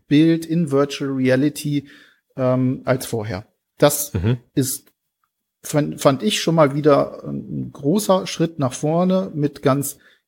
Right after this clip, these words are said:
Speaker 1: in Anführungsstrichen, jetzt einfachen Mitteln. Das heißt, ich muss jetzt nicht das, das, ähm, Sichtfeld technisch vergrößern an sich,
Speaker 2: Mhm.
Speaker 1: sondern ich musste eigentlich nur die richtigen Linsen, die flachen Linsen näher an meine Augen ranholen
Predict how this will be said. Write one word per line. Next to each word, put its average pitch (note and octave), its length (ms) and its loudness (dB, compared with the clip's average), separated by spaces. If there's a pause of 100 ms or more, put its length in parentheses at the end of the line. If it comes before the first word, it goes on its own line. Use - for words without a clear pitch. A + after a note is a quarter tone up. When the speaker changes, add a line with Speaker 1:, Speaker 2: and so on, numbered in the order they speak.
Speaker 1:
in - 220 -14
Anführungsstrichen, C#3+ 720 2
jetzt C3+ 120 -2
einfachen C#3+ 540 0
Mitteln. D3+ 300 2
Das B2+ 120 -2
heißt, C3 200 0
ich - 80 -8
muss D3+ 180 0
jetzt C3+ 220 -2
nicht C3 160 -6
das, B2 180 -6 (380)
das, - 420 -6
ähm, B2 400 -2
Sichtfeld B2+ 720 0 (560)
technisch E3+ 520 0 (420)
vergrößern G3+ 800 2
an F#3+ 220 0
sich, G#3 160 0
Speaker 2:
Mhm. A3 60 4
Speaker 1:
sondern D#3+ 220 4
ich D3+ 120 -4
musste E3 260 0
eigentlich D3+ 320 2
nur E3 100 2
die C#3+ 240 -2
richtigen D#3 440 0
Linsen, G#3+ 500 4
die - 100 -12
flachen E3 320 0
Linsen F3 440 2
näher D3+ 320 4
an C3 340 -6
meine B2+ 240 -2
Augen E3 240 2
ranholen C3 440 0